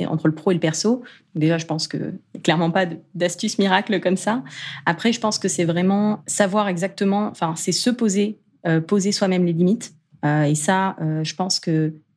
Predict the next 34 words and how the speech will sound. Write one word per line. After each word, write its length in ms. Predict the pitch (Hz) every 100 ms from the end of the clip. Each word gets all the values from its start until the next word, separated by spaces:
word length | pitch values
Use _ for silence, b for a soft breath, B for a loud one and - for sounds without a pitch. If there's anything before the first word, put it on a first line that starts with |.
| _
il 60 | 165
y 40 |
a 60 | 170
encore, 360 | 175 202 180 170
euh, 500 | 165 160 160 160 160
c'est 420 | 160 - - -
vrai, 140 | 170 165
un 100 | 165
vrai 180 | 170
sujet, 320 | 208 - 226 254
hein, 140 | 196
de 140 | 170
savoir 320 | 156 175 165 170
dire 180 | 165
non. 300 | 165 180 233 - b b b _
Et 100 | 156
que 140 | 156 180 165
on 120 | 175
soit 600 | 165 - 202 196 - - -
entrepreneur 640 | 180 196 - 190 202 190
ou 80 | 165
qu'on 180 | 165 160
soit, 380 | - 170 170 160
euh, 200 | 151 151
salarié, 640 | 151 160 160 170 233 254 - _ 151
euh, 80 |
c'est 200 | 151 -
pas 180 | 160 208
parce 240 | 208 165 -
que 180 | 196 -
on 140 | 175 170
a 20 |
un 80 | 160
téléphone 560 | 170 170 170 185 175